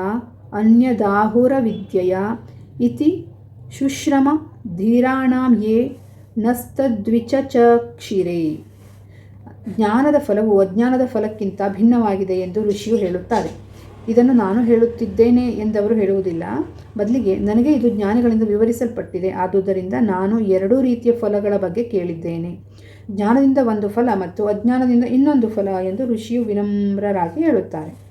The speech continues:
ಜ್ಞಾನದ ಫಲವೇನೆಂದರೆ, ನಾವು ತಿಳಿಯ ಬಯಸುವ ವಸ್ತುವನ್ನು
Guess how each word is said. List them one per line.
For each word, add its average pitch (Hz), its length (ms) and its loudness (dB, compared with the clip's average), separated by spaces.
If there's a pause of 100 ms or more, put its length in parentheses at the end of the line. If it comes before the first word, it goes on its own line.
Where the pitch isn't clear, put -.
(840)
ಜ್ಞಾನದ 226 460 2
ಫಲವೇನೆಂದರೆ, 185 1160 -4
ನಾವು 214 380 0
ತಿಳಿಯ 226 360 0
ಬಯಸುವ 220 500 2
ವಸ್ತುವನ್ನು 196 1040 -4